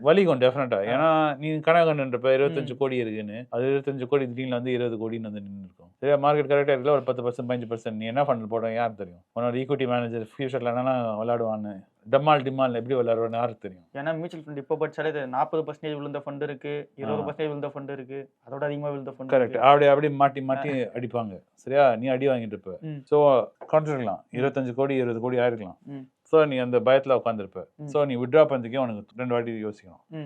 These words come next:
Speaker 1: இதே நீ டெட் ஃபண்ட்ல இருந்தனா ரிஸ்க் கம்மி.
Speaker 2: ம்.
Speaker 1: ஏன்னா, டெட் ஃபண்ட்ல என்னது?
Speaker 2: டெட் ஃபண்ட் ஃபுல்லாவே பாண்ட் மார்க்கெட் இதுல
Speaker 1: கரெக்ட்.
Speaker 2: இருக்கும்.
Speaker 1: அது
Speaker 2: ம்.
Speaker 1: ஈக்விட்டி மார்க்கெட் கிடையாது.
Speaker 2: ம்.
Speaker 1: உன்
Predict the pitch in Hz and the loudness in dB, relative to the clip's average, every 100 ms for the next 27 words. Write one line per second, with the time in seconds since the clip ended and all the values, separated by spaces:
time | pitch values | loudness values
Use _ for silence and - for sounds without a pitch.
0 | 135 131 170 165 127 139 - 160 143 123 | -4 4 4 4 0 0 0 0 2 2
1 | 110 98 107 113 117 113 127 107 107 101 | 0 -8 -8 -6 -6 -6 -8 -6 -8 -8
2 | - - 151 139 _ 127 151 131 143 156 | -12 -14 -12 -12 _ -4 -2 0 -2 -2
3 | 143 123 127 120 104 - - 156 160 208 | -4 -4 -4 -4 -6 -10 -6 -6 -4 -6
4 | 170 156 160 185 190 143 135 135 143 147 | -6 -4 -2 0 -2 -4 -6 -10 -6 -6
5 | 151 135 - 127 131 185 160 101 123 - | -6 -12 -12 -10 -2 2 2 0 -8 -6
6 | 127 139 147 147 151 113 101 95 - 95 | -4 -2 -4 -4 -6 -6 -8 -12 -20 -20
7 | 87 95 | -14 -12